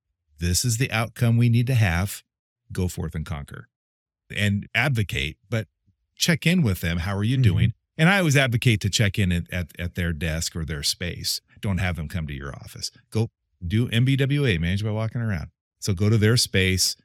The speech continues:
Speaker 1: check in on them, have a two-minute meeting. How are things going? Where are we at?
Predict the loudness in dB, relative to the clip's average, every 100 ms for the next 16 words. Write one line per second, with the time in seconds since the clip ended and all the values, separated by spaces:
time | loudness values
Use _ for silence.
0 | _ -2 0 2 2 4 4 2 0 -2
1 | -4 0 2 4 2 0 0 0 -2 -2
2 | -2 -2 -2 0 0 0 -2 -2 0 0
3 | 2 -2